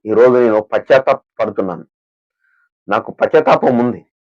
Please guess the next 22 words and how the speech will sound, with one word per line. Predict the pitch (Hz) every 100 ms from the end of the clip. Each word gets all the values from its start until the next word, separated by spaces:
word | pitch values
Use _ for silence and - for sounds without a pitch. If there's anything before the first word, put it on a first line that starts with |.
| _ _ _
కానీ | - 120
నా | 117 110
దేవుడు, | 87 113 139 143 120 120
నేను | 135 131
కొట్టాను, | 139 135 190 139 135
చాలా | 127
మందిని | 139 151 123
కొట్టాను, | - 113 135 110 101 117
చాలా | 120 143
మందిని | 151 127
తిట్టాను, | 104 104 - 104
చాలా | 90 113 117
మందిని | 147 151 127 123
చిత్రహింసలకు | 104 135 135 127 131 123
బరి-, | 98 104 101 92
గురి | 110 123
చేశాను. | 131 120 104 - _ _ _ _ _ _ _ 95
నా | 92
సాక్ష్యం | - 123 131 139
రాబోయే | 123 127 131 127
కాలంలో | 127 123 120
చెప్తాను. | 101 104 -